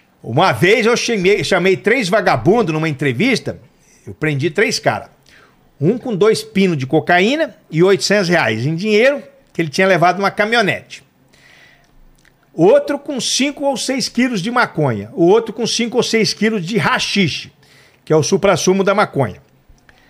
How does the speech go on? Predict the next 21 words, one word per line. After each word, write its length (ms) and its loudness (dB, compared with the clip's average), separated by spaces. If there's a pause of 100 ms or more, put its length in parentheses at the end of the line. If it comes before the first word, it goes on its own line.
(1200)
Um 160 2
era 200 4
gordo, 340 4
um 60 2
era 100 4
gordinho, 640 2 (400)
e 100 -4
o 80 2
outro 300 4
andava 380 0
parecendo 680 -4
o 20 2
Robocop, 580 0
porque 160 -6 (500)
a 120 2
ma-, 240 0
o 100 -2
haxixe, 680 0 (160)
ele 200 -4
é 40 2
meio 220 0